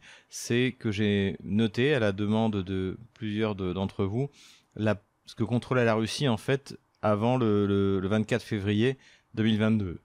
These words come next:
Donc, en fait, la Russie contrôlait cette région-là. Donc ça, c'est ce qu'elle contrôlait il y a trois mois. Et aujourd'hui,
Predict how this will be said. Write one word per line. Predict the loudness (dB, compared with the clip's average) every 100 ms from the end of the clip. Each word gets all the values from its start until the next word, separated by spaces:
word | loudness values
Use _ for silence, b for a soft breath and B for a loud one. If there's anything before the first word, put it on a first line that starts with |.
| -6
Donc, | -2 0
en | 0
fait, | -2 0
la |
Russie | 0 0 -2
contrôlait | -2 2 2
cette | 0 0
région-là. | 0 2 2 0 -4 _ -6
Donc | -2
ça, | 0 0
c'est | 0
ce | -2
qu'elle | -4
contrôlait | -2 -4 0 2 4 2 -2
il | -2
y | 2
a | 4 2
trois | 0 0
mois. | 2 2 0 -4 _ _ _ _ _
Et | 0
aujourd'hui, | 2 2 2 2 2 0